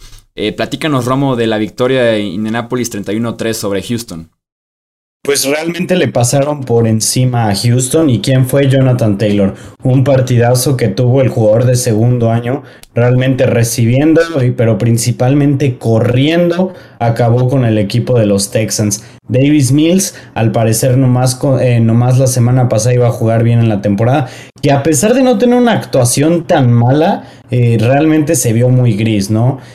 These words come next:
Speaker 2: Y los Texans, pues, se ven como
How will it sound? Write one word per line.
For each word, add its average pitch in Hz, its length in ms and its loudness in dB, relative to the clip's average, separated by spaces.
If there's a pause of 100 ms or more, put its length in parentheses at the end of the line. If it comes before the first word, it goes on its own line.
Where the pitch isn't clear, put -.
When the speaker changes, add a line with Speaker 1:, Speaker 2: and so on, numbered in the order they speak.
(120)
Speaker 2:
Y 120 260 0
los 113 260 0
Texans, 127 720 0
pues, 113 340 -2 (200)
se 117 160 0
ven 127 260 2
como 113 460 0